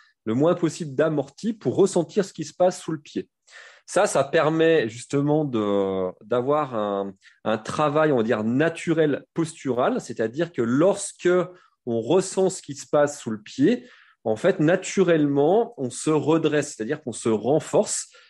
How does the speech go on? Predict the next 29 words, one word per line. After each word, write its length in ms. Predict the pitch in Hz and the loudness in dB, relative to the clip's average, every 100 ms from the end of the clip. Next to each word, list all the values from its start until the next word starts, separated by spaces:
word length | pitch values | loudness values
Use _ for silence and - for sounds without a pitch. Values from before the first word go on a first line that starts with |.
| _ - | _ -4
parce 160 | 131 - | -2 2
que 100 | 147 | 0
si 240 | - 247 | 2 4
on 220 | 208 165 | 4 6
est 140 | 156 147 | 4 4
avachi 960 | 202 208 220 208 - 220 214 - _ _ | 4 2 0 0 -2 -4 -6 -8 _ _
sur 200 | - 135 | -2 0
la 80 | |
chaussure 440 | 135 160 143 - 165 | 2 0 -2 -2 -2
qui 160 | - | 0
a 60 | 110 | -2
peu 220 | 107 151 | 0 -6
de 40 | 151 | -6
semelles, 520 | - 117 143 226 - _ _ _ | -4 0 0 0 -4 _ _ _
en 120 | 120 110 | -4 0
fait, 360 | 185 208 - 113 | 0 0 -4 -4
ben, 560 | 107 107 104 104 104 | -2 0 0 0 -2
du 120 | 101 | -4
coup, 120 | 110 208 | -8 -6
ça 160 | - | -4
fait 140 | - 160 | -2 0
mal. 280 | 160 151 139 | 2 0 -2
En 60 | |
fait, 180 | - 143 | -6 -4
il 20 | |
y 40 | 110 | -4
a 40 | |
plus 260 | 101 127 117 | -4 -8 -4
d'impact, 720 | 117 110 - 214 - - | -2 -2 0 -2 -2 -14